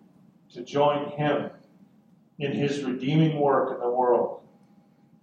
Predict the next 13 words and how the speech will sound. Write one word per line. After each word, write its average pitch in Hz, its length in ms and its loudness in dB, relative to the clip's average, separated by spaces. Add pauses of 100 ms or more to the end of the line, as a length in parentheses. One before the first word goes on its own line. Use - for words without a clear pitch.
(720)
So, - 600 4 (800)
today, 151 560 0 (920)
Resurrection 147 720 0
Sunday, - 440 -8 (1600)
let's 151 320 0
leave 156 560 2 (760)
whatever 156 420 6
locked - 500 8
rooms 151 280 0 (200)
we - 80 -16 (100)
need 135 200 -12
to 127 120 -4
leave 107 300 -2